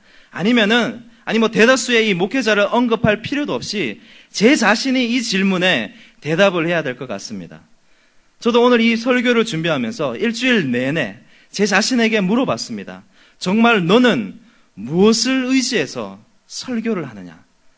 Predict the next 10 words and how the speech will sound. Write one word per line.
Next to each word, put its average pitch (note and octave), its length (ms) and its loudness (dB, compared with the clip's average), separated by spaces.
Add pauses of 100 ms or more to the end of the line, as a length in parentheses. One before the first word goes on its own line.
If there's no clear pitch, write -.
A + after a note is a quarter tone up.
(540)
과연 A3 340 2
무슨 A3 480 2
권위를 A3+ 440 4
가지고 B2 680 -6 (400)
말씀을 G#3+ 720 0
전하느냐? C#3 680 -4 (480)
계속 A3 340 -4
저 D#3+ 140 -6
자신에게 C#3+ 600 -2
물어봤습니다. A2+ 800 -6